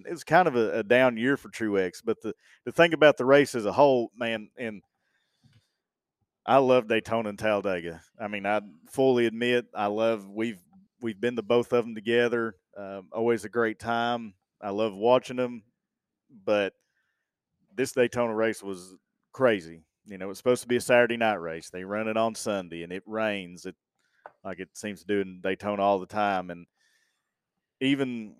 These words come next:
you have a random pop-up shower in turn one and takes out half the field. Uh, if you've been to Daytona, you've been to Talladega, you understand it's a two, Daytona two and a half mile track.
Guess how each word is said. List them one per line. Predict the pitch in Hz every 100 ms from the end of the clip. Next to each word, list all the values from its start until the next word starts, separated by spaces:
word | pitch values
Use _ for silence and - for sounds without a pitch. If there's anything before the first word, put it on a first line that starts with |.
| _ _ _ _ - -
you | 135
have | 123 131
a | 113 101 110
random | 123 135 143 131 117
pop-up | 131 131 135 117
shower | - 131 123 117
in | 110
turn | 107 127 120
one | 120 123 117 104
and | 98 95
takes | 117 107 123
out | 107
half | 95 117 -
the | 110
field. | 127 117 92 80 78 _ -
Uh, | 95 98
if | 104 113
you've | 110 104
been | 120 135 127
to |
Daytona, | 117 117 113 113 110 107
you've | 107
been | 120 113
to |
Talladega, | 113 110 104 107 101
you | 110
understand | 101 - 110 101
it's | 95
a | 95
two, | - 117 101 _ _ _ _
Daytona | 120 120 127 117
two | - 131
and | 117
a |
half | 117 113
mile | 120 113 104
track. | - 120 113